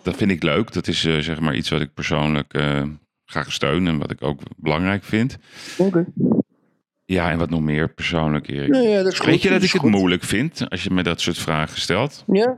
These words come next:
Speaker 2: ja, oké.
Speaker 1: Ik
Speaker 2: Nee,
Speaker 1: wil
Speaker 2: ik ben ervan
Speaker 1: namelijk niet
Speaker 2: overtuigd.
Speaker 1: heel open zijn of zo.
Speaker 2: Weet je, kijk, die inflatie, hè?
Speaker 1: Ja.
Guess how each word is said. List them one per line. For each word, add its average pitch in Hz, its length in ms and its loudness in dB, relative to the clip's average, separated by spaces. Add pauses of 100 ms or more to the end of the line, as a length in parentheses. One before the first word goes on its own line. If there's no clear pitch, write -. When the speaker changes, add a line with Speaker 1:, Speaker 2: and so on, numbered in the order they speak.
(120)
Speaker 2:
ja, 196 200 2 (140)
oké. 180 260 0
Speaker 1:
Ik 151 60 2
Speaker 2:
Nee, 208 80 -2
Speaker 1:
wil - 20 -
Speaker 2:
ik - 80 -
ben - 100 4
ervan 131 100 4
Speaker 1:
namelijk - 320 4
niet 127 260 4
Speaker 2:
overtuigd. 127 300 2
Speaker 1:
heel 107 100 0
open 160 280 0
zijn 69 300 0
of 67 100 -6
zo. 62 320 0 (1000)
Speaker 2:
Weet 156 200 0
je, - 220 -2 (460)
kijk, 160 220 -2
die 175 160 2
inflatie, 185 680 0
hè? 147 120 2 (440)
Speaker 1:
Ja. 95 260 -2